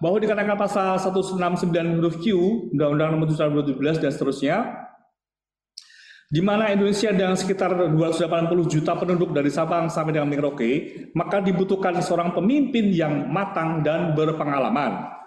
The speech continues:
Menurut para pemohon, sudah seharusnya yang layak mencalonkan diri sebagai pasangan calon presiden dan wakil presiden adalah yang dipilih melalui pemilihan umum, termasuk pemilihan umum kepala, eh, gubernur.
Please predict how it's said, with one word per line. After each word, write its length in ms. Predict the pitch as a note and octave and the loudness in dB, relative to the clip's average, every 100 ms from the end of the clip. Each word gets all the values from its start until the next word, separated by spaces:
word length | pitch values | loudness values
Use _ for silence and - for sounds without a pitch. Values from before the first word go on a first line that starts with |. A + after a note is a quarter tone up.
| - _ _ - | -20 _ _ -4
Menurut 320 | C3 F#3 F#3+ | 0 0 0
para 160 | F3+ | 0
pemohon, 640 | F3+ F3+ F3+ F3+ F3 F3 F3 | 2 2 2 2 2 0 0
sudah 320 | C4 C4 A3+ | 0 2 0
seharusnya 640 | G3 F#3 E3+ E3 D#3 A#2+ | 0 0 0 0 0 0
yang 160 | A#2 B2 A#2 | 2 2 0
layak 560 | F3+ F#3 F#3 - - | 2 0 -2 -6 -8
mencalonkan 480 | C3+ C3+ C#3+ E3 F3+ | -2 0 0 0 0
diri 160 | F#3+ F#3 | 2 2
sebagai 400 | F#3 E3 D#3 D#3+ D#3+ | 2 0 0 0 0
pasangan 400 | D#3 E3 D#3+ D#3+ | -2 -2 -2 0
calon 160 | D#3 | 0
presiden 260 | D3+ D3+ D3 | 0 0 0
dan 60 | |
wakil 160 | C#3+ C3+ | 0 -2
presiden 320 | C#3 F3 G3+ | 0 0 0
adalah 580 | F3+ E3+ F3+ - - - - | 2 2 0 -4 -10 -8 -2
yang 320 | F3 G#3+ F#3 | 0 2 2
dipilih 720 | G3 A#3 A#3 F#3+ - - - - C#3 | 0 2 2 2 -2 -10 -14 -8 -2
melalui 240 | C#3 D#3 | 0 0
pemilihan 240 | D#3 D3+ | 2 2
umum, 240 | D#3 G3 G3+ | 2 0 0
termasuk 560 | F3 D#3+ F#3 - - | 0 0 -2 -6 -4
pemilihan 400 | D3+ D#3 D#3 D#3+ | 0 2 2 0
umum 160 | D3 D#3 | 0 0
kepala, 280 | D3+ C#3+ C#3 A#2+ | 0 0 0 0
eh, 200 | B2 B2 | 0 0
gubernur. 480 | A#2 C3+ C#3+ A2 F#2 | 0 0 0 0 -4